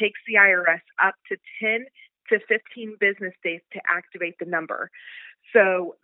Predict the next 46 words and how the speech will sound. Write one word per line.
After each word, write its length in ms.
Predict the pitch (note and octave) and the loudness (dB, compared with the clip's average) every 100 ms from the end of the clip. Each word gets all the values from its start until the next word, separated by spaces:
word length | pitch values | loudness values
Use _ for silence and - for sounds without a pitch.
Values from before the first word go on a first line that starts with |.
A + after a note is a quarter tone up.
| - | 2
that's 300 | A3 D4 - | 2 2 -6
important 600 | A#3+ G#3 - F#3+ - F3+ - | -12 -12 -14 -12 -12 -16 -12
to 60 | G3 | -4
know 420 | F#3 E3+ E3 D#3+ E3+ - - - - | 0 2 2 0 -4 -12 -20 -20 0
so 120 | A3+ | 2
that 300 | G3 F3 E3 - _ _ | 4 4 2 -6 _ _
you 160 | F#3 G#3 - | -18 -12 -4
get 140 | A#3 | -2
the 60 | A#3+ | -2
number 320 | A3 F#3+ F3+ | -8 -6 -6
in 160 | F3+ F3+ - | -6 -10 -12
time 380 | C4+ B3 D#3+ D#3+ - | -8 -4 -4 -6 -12
before 400 | G3+ - A3 G#3 | -14 -12 -6 -6
you 140 | G3+ F#3+ | -6 -6
have 140 | F#3+ - | -8 -8
to 80 | |
file 320 | F#3+ F#3 E3+ E3+ | -6 -4 -4 -6
your 160 | E3 - | -8 -8
twenty-two 380 | F#3+ E3+ - F3 | -12 -12 -14 -10
ninety, 240 | D#3+ D#3 | -8 -8
because 220 | F#3 G3+ G3 | -10 -8 -8
until 440 | F3+ - - A#3 | -10 -10 -2 2
that 180 | B3 A3+ F#3+ | 4 2 2
number 300 | F#3 F#3 G3 | -4 -2 -4
is 180 | - E3+ - | -4 -6 -4
active 440 | - E3+ - G#3 G3 F#3 | 0 0 -2 -4 -2 -6
in 80 | |
the 120 | F#3 E3 | -6 0
I 140 | F3 F3 | 2 2
R 160 | F3+ | 0
S 80 | F3 - G#3+ | -2 -6 -16
system, 360 | - B3 A#3+ - _ - - _ _ | -8 -4 -4 -6 _ -20 -20 _ _
you 100 | G#3+ | -10
cannot 480 | G3+ G#3 F#3+ F#3 F3 - | -8 -8 0 0 0 -2
e-file 640 | G3 - E3 E3 D#3 E3 _ _ - | -14 -4 -2 0 -2 -6 _ _ -10
your 120 | F3+ | -10
twenty-two 400 | - E3+ E3 - | -8 -12 -12 -6
ninety. 260 | D#3 D#3+ F#3 | -6 -6 -2
It 80 | |
will 80 | F#3+ | -2
be 140 | G3 E3+ | -2 -8
rejected 500 | E3+ E3 E3+ F3+ - | -2 -2 -2 -6 -6
because 220 | - F3+ | -6 -6
it's 140 | D#3+ - | -6 -6
not 260 | F3+ E3 - | 0 2 2
matching 560 | D#3+ E3+ - E3+ D3+ | -4 -4 -6 -16 -16